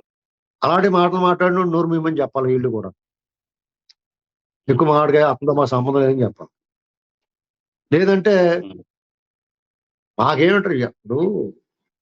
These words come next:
Speaker 1: మనది ఏం పోద్దండి, మనం ఎలా కూర్చొని మాట్లాడతాం రేపు వచ్చి, వచ్చే ఐదేళ్ళు కూడా.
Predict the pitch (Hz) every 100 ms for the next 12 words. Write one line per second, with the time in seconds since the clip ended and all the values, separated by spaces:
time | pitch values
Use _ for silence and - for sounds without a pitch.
0 | _ _ _ _ _ _ 131 151 127 117
1 | 120 147 143 165 180 147 127 135 147 135
2 | 156 143 139 139 139 131 120 117 127 123
3 | 117 113 113 127 123 127 120 113